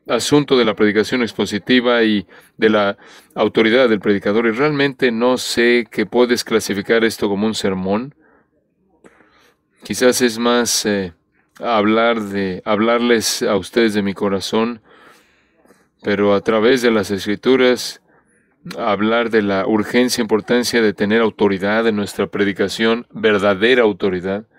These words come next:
Y solo quiero comenzar con un versículo de las Escrituras, eh, al cual he regresado muchas veces a lo largo de los años. Es Tito capítulo dos, versículo quince.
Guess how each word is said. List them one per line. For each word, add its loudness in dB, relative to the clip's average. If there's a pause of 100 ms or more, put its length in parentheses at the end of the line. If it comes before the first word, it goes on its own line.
(680)
Y -4
solo 2
quiero 2 (200)
comenzar 0 (220)
con 2
un 2
versículo 2
de 4
las 0
Escrituras, -2 (720)
eh, 0 (120)
al -2
cual 2
he 2
regresado 0
muchas 0
veces -4
a -4
lo -2
largo 0
de 0
los -6
años. -4 (320)
Es -6
Tito 0
capítulo -2
dos, -2 (720)
versículo -2
quince. -4